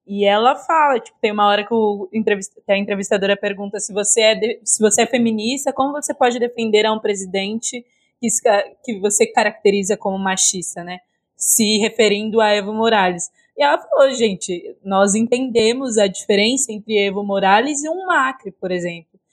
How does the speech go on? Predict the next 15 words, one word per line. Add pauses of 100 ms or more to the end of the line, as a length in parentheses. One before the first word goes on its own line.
(160)
E
ela
fala,
a
gente
não
só
entende
racionalmente,
como
a
gente
entende
no (120)
corpo.